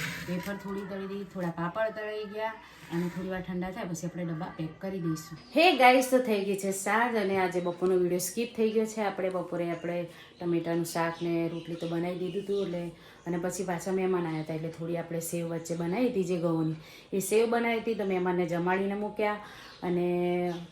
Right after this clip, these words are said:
છોકરાઓ પણ આ સ્કૂલેથી આવી ગયા છે, અને છોકરાઓને લલિત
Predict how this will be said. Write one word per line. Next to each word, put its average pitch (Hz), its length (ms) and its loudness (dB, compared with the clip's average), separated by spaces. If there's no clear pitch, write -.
છોકરાઓ 196 380 4
પણ 190 240 2
આ 190 140 4
સ્કૂલેથી 185 520 0
આવી 202 220 4
ગયા 247 160 2
છે, 247 280 -2
અને 220 320 -2
છોકરાઓને 208 840 2
લલિત 190 420 2